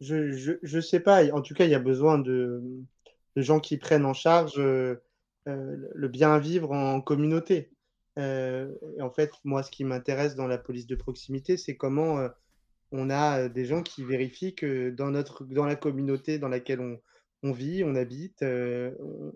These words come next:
on, <laughs> on rencontre des gens qui, euh, euh, bah, qui rappellent certaines limites, qui, euh, qui mettent, euh, qui, qui préviennent les conflits d'usage. Euh, et, et ça, euh, ça, je pense qu'il y en aura toujours besoin dans toute société, même société idéale. Il y a besoin de,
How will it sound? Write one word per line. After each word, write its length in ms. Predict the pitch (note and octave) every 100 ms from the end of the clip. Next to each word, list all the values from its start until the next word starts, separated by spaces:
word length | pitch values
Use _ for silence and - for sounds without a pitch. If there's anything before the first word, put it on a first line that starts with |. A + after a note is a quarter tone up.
| D#3 -
on, 80 | D3 _
<laughs> 200 | _ _
on 80 | C#3+
rencontre 580 | B2+ C#3 E3+ F#3 - D3
des 140 | C3 C3
gens 180 | D#3+
qui, 360 | E3+ - D#3+ D#3
euh, 220 | C3+ B2+ A#2+ - _ _ _ D3
euh, 260 | C#3 C3+ C#3+
bah, 160 | C#3
qui 180 | C3+ C#3+
rappellent 360 | C3 B2+ C#3 B2
certaines 480 | - C3 - C3+
limites, 360 | C3 D3+ F#3 F#3
qui, 340 | - D#3 C#3+ C#3+
euh, 180 | C3+ B2 _ _ _ _
qui 260 | - D3 C#3
mettent, 440 | C3+ D3 D3 -
euh, 280 | D3 C3+ C3+ C3 -
qui, 240 | D3 C3+ -
qui 80 | D#3+
préviennent 480 | D3 F3 D#3 F3+ F3
les 100 | D3+
conflits 360 | - D3+ - D3
d'usage. 580 | D#3+ D3+ F3 F#3 D#3+ D3+ _ _ _ -
Euh, 520 | C#3+ C3+ C3 B2+ C3 - _ _ -
et, 140 | D#3 -
et 100 | C#3
ça, 420 | - F#3 F#3 C#3+
euh, 260 | C3 B2+ B2 _ - - _
ça, 200 | - D3+
je 80 | -
pense 160 | C#3+
qu'il 100 | -
y 40 | C#3+
en 40 |
aura 180 | C3 C3+
toujours 340 | - C#3+ C#3
besoin 400 | D3 D3+ F3 F3+
dans 160 | D#3 C3+
toute 220 | - C#3+
société, 420 | D3+ C#3 D3+ F3
même 200 | E3+ C#3+
société 420 | - C#3 C#3 C3 C3
idéale. 480 | B2+ E3 F#3+ D#3 B2+
Il 60 |
y 40 | B2+
a 60 |
besoin 320 | B2 D3 G3
de, 360 | G3 D#3+ D3 C#3